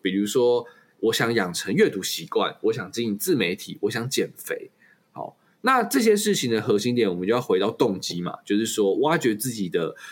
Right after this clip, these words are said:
内在与外在动机，让自己知道说为何而战，跟当你动机不足的时候，如何透过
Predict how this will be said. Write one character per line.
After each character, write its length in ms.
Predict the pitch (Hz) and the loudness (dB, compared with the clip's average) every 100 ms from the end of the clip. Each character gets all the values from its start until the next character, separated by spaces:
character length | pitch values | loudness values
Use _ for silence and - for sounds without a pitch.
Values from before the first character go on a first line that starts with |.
| - - _ - | -18 -20 _ 0
内 180 | 156 | 2
在 180 | 110 135 | 4 2
与 120 | - | 2
外 180 | 98 117 | 2 2
在 160 | 104 98 | 2 2
动 300 | 110 92 85 | 2 0 -2
机， 340 | - - 69 - | -10 -12 -8 -2
让 200 | 151 160 | 0 0
自 100 | 175 | 0
己 100 | 107 | -2
知 180 | 113 | -2
道 200 | 127 120 | 0 0
说 260 | 113 110 101 | 0 2 2
为 180 | 107 143 | 4 2
何 140 | 117 | 2
而 320 | 92 85 90 90 | 0 2 0 0
战， 300 | 147 110 - _ | 0 0 -4 _
跟 260 | 139 139 147 | 2 2 2
当 240 | 208 226 | 2 2
你 60 | 123 | 2
动 200 | 147 127 | 2 2
机 160 | 117 | -2
不 140 | 117 131 | -6 -6
足 180 | 113 98 | -6 -4
的 140 | 98 | -2
时 240 | - - | -2 -8
候， 260 | - 147 - - - | 0 2 2 -4 -12
如 220 | - 123 170 | -2 2 2
何 320 | 151 117 117 | 4 4 2
透 260 | - 156 | 2 2
过 440 | 127 139 120 110 | 4 4 4 4